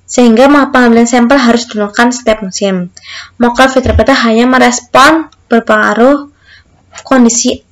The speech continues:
lingkungan tertentu. Yang ketiga, kondisi fisik dan perairan seperti kecepatan ali-, aliran, aliran, aliran air, struktur dasar sungai,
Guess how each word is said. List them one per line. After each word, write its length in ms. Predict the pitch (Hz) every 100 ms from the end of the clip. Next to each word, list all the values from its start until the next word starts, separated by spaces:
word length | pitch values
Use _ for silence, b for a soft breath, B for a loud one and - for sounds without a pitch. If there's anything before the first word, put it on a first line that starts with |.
| _ _ -
lingkungan 400 | 233 226 226 240
tertentu. 480 | 233 - 208 190 196 - - - - _ -
Yang 140 | 214
ketiga, 240 | 226 247 254 -
kondisi 460 | 254 226 233 254
fisik 380 | 254 240 277 277
dan 160 | 226 208
perairan 560 | 220 214 214 254 254 B B B
seperti 380 | - 233 226 226
kecepatan 540 | 233 - 214 208 208
ali-, 400 | - 233 233 240 -
aliran, 560 | 220 220 220 226 220 - B B B B -
aliran, 640 | 226 226 220 262 320 311 _ 233
aliran 360 | 226 214 208 -
air, 480 | 208 214 285 285
struktur 400 | - - 233 220
dasar 320 | 208 190 190 190
sungai, 640 | 254 277 254 240 240